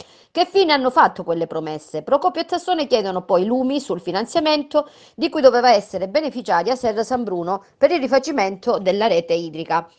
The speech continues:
Anche su questo aspetto, affermano, nulla è stato reso noto, ma è evidente la sua importanza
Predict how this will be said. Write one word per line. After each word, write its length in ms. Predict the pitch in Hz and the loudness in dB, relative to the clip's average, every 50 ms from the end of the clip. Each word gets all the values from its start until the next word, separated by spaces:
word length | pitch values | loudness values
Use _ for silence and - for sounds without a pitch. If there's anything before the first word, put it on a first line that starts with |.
| _ _ - | _ _ -12
Anche 260 | - 190 202 190 - 165 | -8 -8 -8 -8 -10 -12
su 160 | - 175 - | -12 -12 -8
questo 240 | - 202 - - 349 | -8 -6 -4 -4 -4
aspetto, 460 | 349 - - 180 160 151 - - 180 | -4 -2 -2 -2 -2 -2 -4 -6 -8
affermano, 640 | 170 - - 147 151 147 165 175 185 196 208 202 - _ _ - | -6 -4 -4 -4 -2 -2 -2 -4 -2 -2 -4 -4 -6 _ _ -4
nulla 300 | - 262 320 339 330 311 | 0 2 2 4 6 4
è 40 | 277 | 4
stato 300 | - - 277 262 262 220 | 4 4 0 0 0 0
reso 240 | 202 202 - - 196 | -2 -2 -2 -4 -6
noto, 360 | 175 156 151 156 156 - 175 | -4 -4 -6 -6 -4 -4 -4
ma 200 | 180 208 220 226 | -2 0 0 0
è 200 | 202 190 185 - - | 0 0 -2 -2 -2
evidente 600 | 185 208 202 240 208 220 208 208 208 - - 220 | -2 -4 -2 0 2 2 2 2 0 -2 -4 -2
la 80 | 226 233 | -2 -2
sua 140 | - 214 202 | -2 -4 -4
importanza 720 | 208 - 302 294 - - 196 151 156 170 - - 226 | -2 -2 -4 -4 0 0 0 0 0 -2 -4 -6 -6